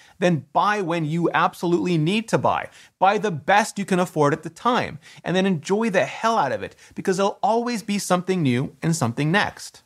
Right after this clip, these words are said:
In other words, if you really need a Mac now, get an Intel Mac now.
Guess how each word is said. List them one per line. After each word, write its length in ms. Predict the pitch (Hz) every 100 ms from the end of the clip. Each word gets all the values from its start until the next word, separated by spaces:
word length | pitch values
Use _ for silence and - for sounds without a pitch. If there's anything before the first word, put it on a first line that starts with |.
| _
In 100 | 190
other 220 | 233 262
words, 300 | 196 123 117 165
if 160 | -
you 140 | 214 196
really 400 | 208 240 247 220
need 200 | 202 196
a 60 |
Mac 320 | 160 151 160
now, 360 | 220 233 113 - _ _ -
get 160 | 185
an 100 | 220
Intel 480 | 196 214 - 214 220
Mac 300 | 180 165 165
now. 340 | 214 180 85